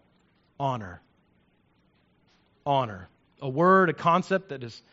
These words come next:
in many ways lost on our current context. Honor is more than respect. It's more than generosity. Honor is demonstrating in discernible ways that you regard other people around you as valuable,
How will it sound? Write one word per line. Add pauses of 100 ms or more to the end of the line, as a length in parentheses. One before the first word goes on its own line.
(260)
in
many
ways
lost
on
our (200)
current
context. (640)
Honor
is
more
than
respect. (380)
It's
more
than
generosity. (640)
Honor
is
demonstrating
in
discernible
ways (220)
that
you
regard
other
people
around
you
as
valuable,